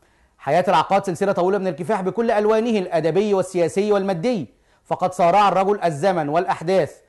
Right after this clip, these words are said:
وكان يقضي الليل، آه، كله يقرأ على ضوء خافت زي ما قلنا. وكان للاستعمار والملكية موقف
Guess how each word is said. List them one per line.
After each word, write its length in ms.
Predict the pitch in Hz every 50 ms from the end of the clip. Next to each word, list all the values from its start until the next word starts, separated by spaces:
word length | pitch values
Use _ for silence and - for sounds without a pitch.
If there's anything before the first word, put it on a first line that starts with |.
| _ _ _ _ _ _ -
وكان 460 | 131 139 143 135 - 175 190 202 208
يقضي 400 | 190 180 190 208 202 185 175 175
الليل، 400 | 165 165 185 202 208 208 175 165 - _ _ _ _ _ _ _ _ _ _ -
آه، 840 | 160 160 156 156 156 156 151 151 151 151 151 151 151 147 151 151 - - _ - -
كله 400 | - 160 160 185 208 202 190 185
يقرأ 260 | 208 208 208 208 202
على 360 | 180 160 165 180 185 190 180 165
ضوء 640 | 147 170 180 190 190 170 185 185 190 190 185 185 - _ -
خافت 440 | - - - 208 202 185 - 165 135
زي 200 | 127 170 180 180
ما 80 | 170 151
قلنا. 300 | 139 135 123 117 107 107 _ _ _ _ _ _ _ _ _ _ _ _ _ _ _ _ _ _ _ _ _ _ _ _ _ _ _ - _ _ _ _ _ _ _ _
وكان 460 | - 143 147 147 - 233 269 262 254 240
للاستعمار 640 | 226 214 202 190 - - 180 156 175 180 202 214 214
والملكية 680 | 202 190 175 175 175 170 165 160 - 190 202 214 202 175
موقف 500 | 170 175 185 202 196 - 220 214 214